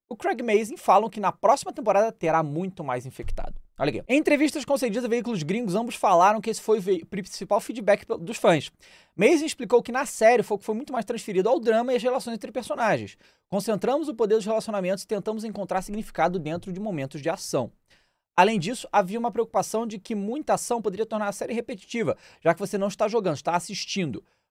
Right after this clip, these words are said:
Parte do processo de adaptação é tentar descobrir como usar o material de origem construído em torno do gameplay, transportá-lo a uma mídia que será mais passiva. Dito isso,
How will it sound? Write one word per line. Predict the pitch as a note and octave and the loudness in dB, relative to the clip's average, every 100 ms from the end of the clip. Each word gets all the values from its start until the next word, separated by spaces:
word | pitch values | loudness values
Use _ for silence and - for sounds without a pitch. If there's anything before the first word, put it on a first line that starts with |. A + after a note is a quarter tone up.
| _ | _
Parte | F#3+ G#3 | 2 2
do | F#3+ | -4
processo | G3+ F#3+ E3+ | -4 -2 -2
de | |
adaptação | F3+ F#3+ A3+ - B3 | -2 -2 -4 -4 -6
é | |
tentar | B3 A3 G#3+ | -4 -2 -2
descobrir | G#3+ - C4 E3 G3 A3 | -2 -8 -8 -4 -4 -4
como | A3+ A#3 | -6 -6
usar | G#3+ G3 | -2 -2
o | |
material | G3 G3 G3+ | -2 -2 0
de | G3+ | 2
origem | G#3+ F#3+ G#3 | 0 0 -4
construído | G3 A3+ - G3+ A3 | -8 -10 -8 -8 -8
em | |
torno | G#3 G3 G3+ | -4 -4 -4
do | G3+ | -8
gameplay, | A#3+ F3+ E3+ - _ - _ | -6 0 -2 -2 _ -20 _
transportá-lo | G#3+ G#3+ A3+ E3+ F#3 F#3 | -2 -2 -4 0 4 4
a | |
uma | G3 G3 | 4 0
mídia | E3 E3 | 0 -2
que | E3+ - | -4 -2
será | D#3+ D3 | 2 2
mais | D3 D3 | 2 -4
passiva. | - E3+ - D3 A2+ - - _ _ _ _ _ | -2 -4 -4 -8 -10 -12 -16 _ _ _ _ _
Dito | D3+ G3 A3 | -2 2 2
isso, | G#3 - | 2 -2